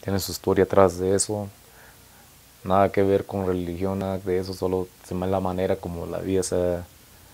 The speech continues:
similares, una, ¿cómo se llama? Eh, algo con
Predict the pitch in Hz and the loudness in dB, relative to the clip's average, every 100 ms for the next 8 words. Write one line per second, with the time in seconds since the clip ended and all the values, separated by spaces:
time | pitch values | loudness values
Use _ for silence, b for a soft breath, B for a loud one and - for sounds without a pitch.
0 | B - - 90 90 101 104 92 90 - | B -18 -6 -2 2 4 4 0 -6 -10
1 | 101 95 95 92 90 B B B B B | -8 -8 -8 -10 -16 B B B B B
2 | B - - 101 - 110 113 101 95 95 | B -18 -6 -4 -2 -2 0 0 0 0
3 | 95 95 - - 98 B B B - - | -2 -6 -8 -10 -12 B B B -20 -20
4 | - - - - B B B B B 95 | -20 -20 -20 -20 B B B B B 6
5 | 101 104 101 104 95 | 8 8 6 4 4